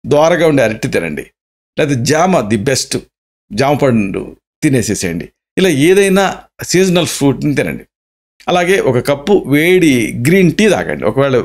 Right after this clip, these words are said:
మామూలు నీళ్ళతోటి మీకు సాటిస్ఫాక్షన్ అనిపించకపోతే, ఇక లంచ్ టైమ్. లంచ్ టైంలో ఈ మధ్యాహ్న భోజనం కోసం ఒక గోధుమ రొట్టె అవసరం మీకు. అలాగే ఒక కటోరీ, అంటే ఒక చిన్న గిన్నె నాటు శనగల కూర,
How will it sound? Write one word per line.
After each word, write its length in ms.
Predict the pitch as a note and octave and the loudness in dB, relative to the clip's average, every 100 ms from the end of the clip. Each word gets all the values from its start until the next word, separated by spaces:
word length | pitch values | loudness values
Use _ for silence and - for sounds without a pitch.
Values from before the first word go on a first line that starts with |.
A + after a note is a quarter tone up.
| - | 0
మామూలు 400 | A2+ C3 D3 C#3 | 0 2 2 2
నీళ్ళతోటి 420 | C3 A2+ B2 A#2+ | 2 0 -2 -2
మీకు 140 | A#2 | -4
సాటిస్ఫాక్షన్ 560 | - G#2+ G#2 - A2+ - | -2 -4 -4 -6 -4 -2
అనిపించకపోతే, 760 | A#2 A#2 G#2 F2+ - C3 - - _ _ _ _ _ - | -2 -2 -4 -4 -2 -2 -2 -10 _ _ _ _ _ -8
ఇక 100 | D3 | -4
లంచ్ 320 | D3+ D3+ E3 | 0 0 0
టైమ్. 220 | - G2 - _ _ _ _ - _ - | -2 -4 -4 _ _ _ _ -20 _ -6
లంచ్ 180 | F3+ F#3+ | -4 0
టైంలో 680 | G#3+ F#3 C3 A#2+ A#2+ B2 - | 2 4 4 4 2 0 0
ఈ 180 | C#3 C3+ | 0 2
మధ్యాహ్న 400 | A2+ B2 D#3 F3+ | 0 0 0 2
భోజనం 360 | C#3 B2 G#2+ | 2 2 2
కోసం 600 | F#2 F2+ E2 E2+ E2 D#2 C2 _ _ _ _ | -2 -4 -4 -6 -6 -8 -12 _ _ _ _
ఒక 140 | - A#2+ | -6 -2
గోధుమ 560 | - - B2 F3 E3+ | -4 -2 0 2 2
రొట్టె 260 | C#3 G#2+ G#2 - - _ _ - | 2 0 -4 -6 -10 _ _ -4
అవసరం 300 | A#2 A2+ A2+ | -2 0 -2
మీకు. 400 | G2 C#3 E3 G3+ _ _ _ _ | -2 -4 -8 -10 _ _ _ _
అలాగే 300 | C3+ D#3 E3 | -2 0 0
ఒక 300 | F#3 B2+ A#2 | 0 0 -2
కటోరీ, 460 | - B2+ F3 C#3 A#2 | -2 2 2 2 0
అంటే 160 | A2 C#3+ | -2 -2
ఒక 100 | D#3+ | -2
చిన్న 320 | B2+ - D#3+ | -2 0 0
గిన్నె 580 | D#3 D3 D#3 F3 B2+ A2+ - _ - | 2 2 2 0 -2 -4 -8 _ -2
నాటు 360 | A#2+ D3+ F#3+ G3 | 0 0 0 0
శనగల 360 | D#3+ C3+ A2 | 0 0 0
కూర, 240 | G#2 B2+ | 0 0